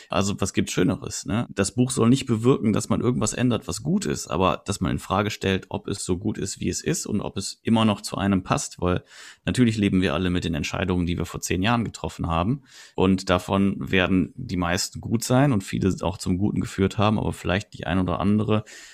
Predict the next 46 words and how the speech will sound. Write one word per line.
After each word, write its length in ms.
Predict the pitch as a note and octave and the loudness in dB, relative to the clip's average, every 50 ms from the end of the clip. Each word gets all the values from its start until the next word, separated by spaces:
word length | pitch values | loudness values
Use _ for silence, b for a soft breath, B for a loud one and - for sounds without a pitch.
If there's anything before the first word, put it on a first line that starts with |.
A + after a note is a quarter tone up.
| B B | B B
ist 140 | B - - | B -4 -2
jetzt 180 | - G2 - - | -2 -2 0 -2
einfach 280 | G2+ G2 - F#2 F#2+ | -4 -2 -4 -6 -4
gar 140 | - G2 G2 | -2 0 0
nicht 160 | G2 F#2+ - | 0 0 0
mehr 120 | F2+ E2 - | -2 -4 -2
zeitgemäß, 680 | - - B2 B2+ - - - D#2+ D#2 - - - - | 0 0 0 0 -2 -4 -4 -4 -4 -4 -6 -6 -6
ne? 200 | - F2 G2+ A2+ - | -4 -4 -4 -4 -4
Und 420 | - - F2+ F#2 F#2 - - - - - | -4 -4 -4 -4 -4 -6 -8 -12 -6 -2
Dinge 140 | G#2+ G#2 G2+ | 0 2 2
entwickeln 340 | E2+ F#2 G2+ G#2+ - A2+ G2+ | 2 0 -2 -2 -2 -2 -2
sich 180 | - G#2+ - | -2 -2 -2
halt 100 | - E2+ | -4 -2
einfach 340 | - D#2+ F#2+ - - F2+ F2+ | -2 -2 -2 -2 -4 -4 0
weiter, 480 | F#2 F#2 F#2+ A2 - A#2+ A#2 A#2+ A#2+ A2+ | 0 2 2 2 0 0 0 2 0 0
so 140 | G2+ A2 - | -2 -2 -2
entwickelt 460 | - - G#2 G#2 G2 - - G2 - | -4 -4 -4 -4 -6 -4 -6 -6 -4
sich 220 | - G2 - - | -6 -6 -6 -4
unser 420 | - G2 F#2+ F#2+ F#2 F#2 F2+ F2+ - B B B B B B | -2 0 0 2 2 0 0 -2 -4 B B B B B B
Verständnis 680 | B - G#2+ G2 - - A2 A#2+ A2+ A#2 A#2+ A#2+ - - | B -2 -2 0 2 4 4 4 4 2 -2 -2 -2 2
weiter 600 | A#2 A#2 A#2+ B2 - - B2+ B2 B2+ C3+ C3+ - | 4 4 4 4 4 2 2 4 4 2 2 2
und 240 | G2+ G2 G2 - - | 0 -2 -2 -2 -2
natürlich 320 | F#2 - - G2+ G#2 A2 | -4 -2 -2 -2 -2 -2
auch 80 | F2 - | -2 0
unser 280 | F#2 G2 F#2+ F#2+ F2 | 0 0 2 2 2
Wertesystem. 840 | F#2 G2 A2+ - - F#2+ F#2 F2 - - - G#2 F#2 G#2 B2 D3 C#3 B B B B B B B B B B B _ _ _ _ _ | 2 2 2 2 0 -4 -6 -6 -6 -4 -2 0 2 2 0 0 -4 B B B B B B B B B B B _ _ _ _ _
Und 160 | - F#2 E2 | -4 -2 0
das 160 | F#2+ F#2+ - G#2+ | 0 0 0 -2
ist 140 | G#2+ A2 | -2 0
halt 140 | G#2+ G2 - | 0 0 2
auch 180 | - F#2+ G#2+ B2 | 2 2 2 0
ein 120 | A2 G#2+ | -2 -6
Teil 200 | - - G2+ A2 | -4 -2 -2 0
des 140 | G#2+ G2+ G#2+ | 0 -2 -2
Buches, 360 | A2+ A2+ A2+ A#2+ A#2+ A2 - - | -4 -4 -2 0 0 0 0 -2
das 140 | - - | -8 -10
ist 200 | - - G#2+ - | -8 -8 -6 -4
einfach 320 | - G2 G2 - G2+ - - | -4 -4 -4 -4 -6 -8 -6
keine 220 | - F#2 F#2 F2 | -4 -2 -2 -2
statische 480 | - - G2 G#2 - - - - - F#2+ | -2 -2 -4 -4 -2 -4 -6 -6 -6 -6
Geschichte, 440 | - - - B2+ B2 - - B2 - | -6 -4 -2 -2 -2 -2 -2 -2 0
die 100 | - G#2 | 2 2
man 200 | G2+ G2 G2 - | 4 4 2 2
irgendwie 320 | G2+ G#2 D3+ A2 - - | 0 -2 -4 -4 -6 -4
einmal 260 | - G#2 G2+ G2+ - | -2 0 0 0 0
abschließt, 520 | - A2 - - - C3+ C3 C#3 - - | -2 -4 -4 -2 0 0 0 0 -2 -6